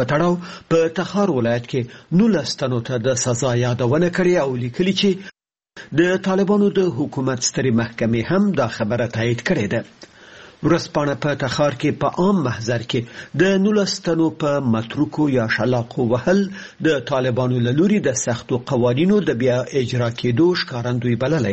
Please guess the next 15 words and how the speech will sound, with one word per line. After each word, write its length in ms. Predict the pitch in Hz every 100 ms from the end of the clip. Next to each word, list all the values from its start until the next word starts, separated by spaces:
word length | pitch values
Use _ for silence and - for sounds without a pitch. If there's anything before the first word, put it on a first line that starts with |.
| 110
دی. 60 | 113 113 - - - - - - - -
په 140 | 202 202
وروستیو 420 | 196 - 233 202
ورځو 240 | 196 185 196
کې 200 | 190 165
ګڼو 200 | 185 208 156 135
نورو 220 | 127 120
ورځپاڼو 420 | 117 - 117 113 117
هم 180 | 107 101 - - -
د 100 | 165 160 170
طالبانو 480 | 165 151 170 160 151 143
له 80 | 135 131
لوري 240 | 180 175 143
د 100 | 131 -
سختو 400 | 123 - 135